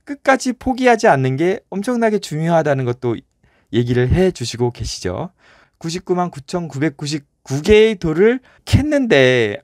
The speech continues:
안 됐잖아요. 근데 그 마지막 한 번만 더 하면 되는데 포기한 채굴꾼에게 그 돌로 나타나가지고 이 채굴꾼의 자아 실현을 도와주었다고 그렇게 얘기를 하십니다.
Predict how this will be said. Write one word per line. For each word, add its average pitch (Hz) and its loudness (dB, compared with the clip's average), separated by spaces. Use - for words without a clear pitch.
안 120 -2
됐잖아요. 113 -4
근데 180 -6
그 185 0
마지막 254 -2
한 262 -2
번만 254 2
더 160 -2
하면 165 -4
되는데 127 -4
포기한 240 -2
채굴꾼에게 151 -2
그 120 -6
돌로 160 4
나타나가지고 107 -4
이 98 -10
채굴꾼의 175 -4
자아 127 0
실현을 123 -2
도와주었다고 120 -4
그렇게 107 -10
얘기를 104 -8
하십니다. 135 -10